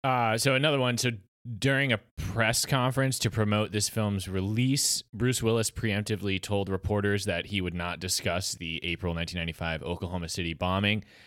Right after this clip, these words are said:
in any way because he did not want to trivialize the real-world tragedy by comparing it in any way to a fictional movie, which I think is obviously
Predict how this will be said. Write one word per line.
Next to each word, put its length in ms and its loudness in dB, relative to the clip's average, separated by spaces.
in 140 2
any 200 2
way 300 4
because 580 -2
he 120 -4
did 100 -8
not 220 -6
want 180 -4
to 80 -4
trivialize 540 2
the 100 -2
real-world 640 0
tragedy 600 -4
by 260 -2
comparing 480 -2
it 200 0
in 120 -4
any 280 2
way 320 2
to 160 -2
a 60 -2
fictional 440 -4
movie, 380 -2
which 200 2
I 80 4
think 300 2
is 160 -4
obviously 580 -4